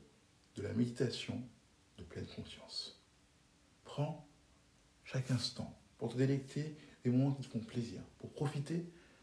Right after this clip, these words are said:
de moments de réjouissance, de les apprécier. C'était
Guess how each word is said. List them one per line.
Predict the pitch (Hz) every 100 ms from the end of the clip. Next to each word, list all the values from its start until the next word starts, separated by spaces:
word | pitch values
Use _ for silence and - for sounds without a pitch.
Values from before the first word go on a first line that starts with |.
| - - - - -
de | 113 123
moments | 131 143 143
de |
réjouissance, | 123 143 131 127 - 90 - - - - - - - _ -
de | 110
les | 110
apprécier. | 117 - - - - - - - _ _ - _ _ _ _ - - _ -
C'était | - 113 110 107